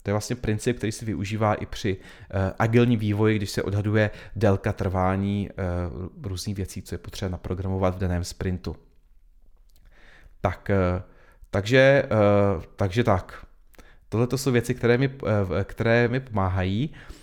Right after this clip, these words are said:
A co k tomu teda říkají, eh, různí úspěšní lidé, kteří ten systém používají? Třeba, eh, oblíbený autor, eh, Nir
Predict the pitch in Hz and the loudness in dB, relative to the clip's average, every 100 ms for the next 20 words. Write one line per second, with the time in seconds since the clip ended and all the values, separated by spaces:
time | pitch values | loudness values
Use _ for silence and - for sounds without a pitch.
0 | - - 98 98 - 135 135 165 151 156 | -16 -2 2 2 2 0 2 4 6 6
1 | 143 135 147 156 147 - 110 107 - 120 | 4 4 4 4 2 2 4 2 2 0
2 | 123 156 131 - 131 - 135 107 101 120 | 0 -4 -4 -6 -6 0 2 6 4 4
3 | - 117 127 127 120 151 147 - 95 - | 0 -4 -2 -6 -4 -4 -4 -4 -6 -4
4 | 95 92 95 110 143 - - - - 104 | -2 -2 -2 -4 -6 -14 -20 -12 -4 2
5 | 117 107 85 85 - 107 113 131 - 107 | 4 4 2 -2 -2 -2 0 0 0 0
6 | 120 113 117 - 107 101 101 104 117 127 | 4 4 4 4 2 4 2 2 2 2